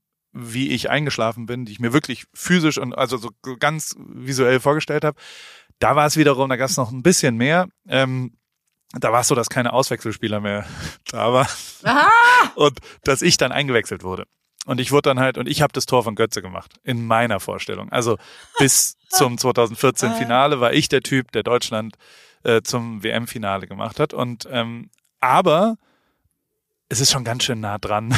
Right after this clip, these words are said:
Speaker 1: <laughs> an dem Traum passiert, ne? Also,
Speaker 2: Also ich sag
Speaker 1: und
Speaker 2: mal,
Speaker 1: das
Speaker 2: bei
Speaker 1: ist
Speaker 2: allem, was du dir
Speaker 1: wirklich
Speaker 2: hättest vorstellen
Speaker 1: absurd.
Speaker 2: können, ich meine, das Universum, mh, wer an, es gäbe da draußen große Macht, die Dinge möglich macht, aber dass du derjenige bist, der da eingewechselt wird, war vielleicht doch ein Tacken zu unrealistisch. <laughs>
Speaker 1: Ja,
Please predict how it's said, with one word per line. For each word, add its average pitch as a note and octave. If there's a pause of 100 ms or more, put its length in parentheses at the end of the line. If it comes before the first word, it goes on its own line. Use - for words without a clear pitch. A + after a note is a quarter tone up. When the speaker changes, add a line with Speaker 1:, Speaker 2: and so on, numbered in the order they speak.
(320)
Speaker 1:
<laughs> -
an C#3
dem C3
Traum A2+
passiert, A2
ne? C3 (100)
Also, A2+ (280)
Speaker 2:
Also E3
ich E3+
sag -
Speaker 1:
und A#2+
Speaker 2:
mal, C#3
Speaker 1:
das C#3+
Speaker 2:
bei F3+
Speaker 1:
ist -
Speaker 2:
allem, G#3+
was F#3+
du F#3
dir -
Speaker 1:
wirklich C#3
Speaker 2:
hättest A2+
vorstellen F#3+
Speaker 1:
absurd. E3+
Speaker 2:
können, F3+
ich D#3+
meine, D#3+
das D#3+
Universum, E3
mh, D#3+
wer D3+
an, E3+
es D#3
gäbe E3
da D#3
draußen D#3
große F3
Macht, E3+ (300)
die E3
Dinge F3
möglich F#3+
macht, F3 (320)
aber E3+
dass E3+
du A3
derjenige G3
bist, F#3
der F3
da E3+
eingewechselt E3+
wird, E3
war D#3+
vielleicht D#3+
doch E3
ein E3+
Tacken F3+
zu A3
unrealistisch. B3+
<laughs> D#4
Speaker 1:
Ja, B2+